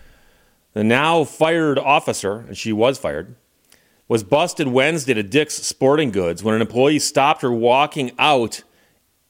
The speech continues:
in a pair of hundred and forty dollar tennis shoes. And that's according to her police chief. So here's the thing. In uniform, goes into a store, well,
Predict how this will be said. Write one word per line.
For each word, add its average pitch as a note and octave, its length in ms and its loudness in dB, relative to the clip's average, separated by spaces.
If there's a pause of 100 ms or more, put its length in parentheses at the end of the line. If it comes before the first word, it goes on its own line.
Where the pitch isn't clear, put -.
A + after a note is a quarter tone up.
in G3+ 300 4
a E3+ 160 -2
pair D#3+ 500 2
of C3+ 200 0
hundred F3 320 2
and D#3 100 -6
forty D#3 260 2
dollar C#3 360 4
tennis F#3 340 0
shoes. - 480 -12 (640)
And A2 80 -4
that's C3 220 0
according C#3+ 380 0
to C#3 180 2
her D3 80 4
police D3+ 480 0
chief. - 520 -8 (520)
So C#3 480 2
here's F#3+ 320 2
the C#3 80 -6
thing. C#3+ 400 0 (500)
In A3 220 2
uniform, A#2+ 720 -2 (120)
goes C3 300 0
into G3 300 2
a E3 60 2
store, A2+ 600 2 (180)
well, B2 420 0